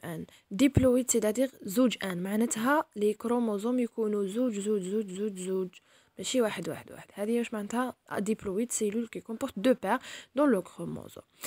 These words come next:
Des cellules haploïdes, cellules ne comportent qu'un seul ex-, euh, exemplaire de chaque chromosome noté N. معناتها يكونوا les chromosomes N، معناتها واحد، واحد، واحد، واحد، واحد.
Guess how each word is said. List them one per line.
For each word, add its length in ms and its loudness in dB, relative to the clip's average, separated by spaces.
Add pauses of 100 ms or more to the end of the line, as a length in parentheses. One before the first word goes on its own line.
(160)
Des 140 8
cellules 440 6
haploïdes, 520 0
cellules 360 2
ne 100 2
comportent 680 -6 (340)
qu'un 340 6
seul 540 4 (140)
ex-, 460 2
euh, 240 4
exemplaire 720 2 (400)
de 100 2
chaque 340 4
chromosome 560 -2
noté 340 -4
N. 60 -6
معناتها 540 -2 (440)
يكونوا 540 2 (100)
les 120 0
chromosomes 600 -2 (140)
N، 260 -2 (180)
معناتها 340 -6
واحد، 320 -4
واحد، 240 -8
واحد، 240 -10
واحد، 260 -10
واحد. 260 -6